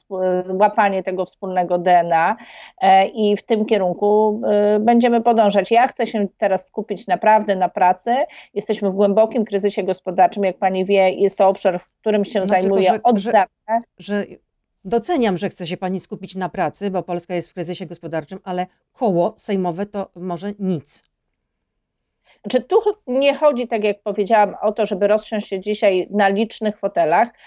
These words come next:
Speaker 1: Chodzi raczej o to, by naprawdę zbudować solidny projekt, wykorzystując błędy poprzedników i wprowadzić jakby, y, nową jakość. Uważam,
Speaker 2: Ja rozumiem,
Speaker 1: że Szymon
Speaker 2: że koło jest
Speaker 1: Hołownia
Speaker 2: potrzebne przede wszystkim do promocji, y, m, ruchu Szymona Hołowni w Sejmie, no
Speaker 1: Czy
Speaker 2: bo oczywiście
Speaker 1: tak,
Speaker 2: są,
Speaker 1: więc
Speaker 2: y, są,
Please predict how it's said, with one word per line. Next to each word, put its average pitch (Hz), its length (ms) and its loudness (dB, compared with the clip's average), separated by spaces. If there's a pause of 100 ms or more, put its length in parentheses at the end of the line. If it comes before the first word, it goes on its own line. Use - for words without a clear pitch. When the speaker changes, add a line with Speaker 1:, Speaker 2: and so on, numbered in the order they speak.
(140)
Speaker 1:
Chodzi 233 240 2
raczej 208 340 0
o 175 140 0
to, 208 300 4
by 208 440 0
naprawdę 214 560 0
zbudować 202 460 -2
solidny 208 400 -2
projekt, 208 380 2
wykorzystując 202 800 0
błędy 190 460 2 (340)
poprzedników 202 600 0 (160)
i 214 140 2
wprowadzić 220 840 2
jakby, 202 300 -4
y, 185 680 0 (180)
nową 220 360 4
jakość. 165 380 0
Uważam, 240 200 2
Speaker 2:
Ja 254 80 2
rozumiem, 240 220 0
Speaker 1:
że 254 60 0
Szymon 254 220 4
Speaker 2:
że 214 40 -8
koło 254 200 2
jest 254 140 -2
Speaker 1:
Hołownia - 0 -
Speaker 2:
potrzebne 233 320 -2
przede 220 200 -4
wszystkim 220 260 -6
do 233 80 0
promocji, 233 540 -2 (120)
y, 214 380 -2
m, 208 340 -6 (280)
ruchu 240 260 -2
Szymona 220 320 -2
Hołowni 208 380 -2
w - 60 -8
Sejmie, 170 280 -6
no 226 60 -2
Speaker 1:
Czy 269 60 2
Speaker 2:
bo 196 80 -2
oczywiście 208 400 -2
Speaker 1:
tak, 190 60 -8
Speaker 2:
są, 214 160 0
Speaker 1:
więc 190 140 -4
Speaker 2:
y, 196 280 -4
są, 240 320 -2